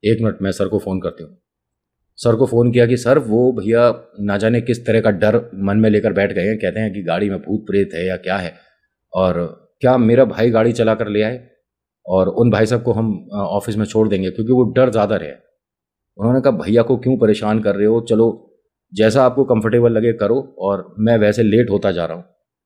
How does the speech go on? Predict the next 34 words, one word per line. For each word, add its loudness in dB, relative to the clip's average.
और -2
आज 2
ये 4
हमें 2
ख़त्म -2
करना -2
है, -2
मुझे 0
परसों 0
इसको -4
पब्लिश, 0
बहुत 0
लेट 0
हो 0
जाऊँगा -10
मैं। -18
बेटा, 2
आप -8
काम 2
करिए, 4
फटाफट 0
आइए -8
और 2
घर 0
पर 2
बोल 4
कर 2
आना 0
कि -6
आज -2
थोड़ा -2
लेट 0
हो 0
जाओगे, 0